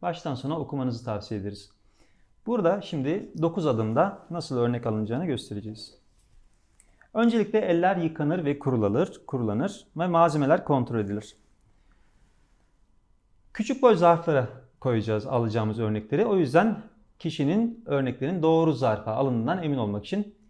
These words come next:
öncelikle zarfın üzerinde yazan ismi kontrol edeceksiniz. Daha sonra plastik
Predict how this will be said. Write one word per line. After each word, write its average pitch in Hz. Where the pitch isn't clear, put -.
öncelikle 185
zarfın 165
üzerinde 123
yazan 135
ismi 131
kontrol 107
edeceksiniz. 110
Daha 240
sonra 170
plastik 202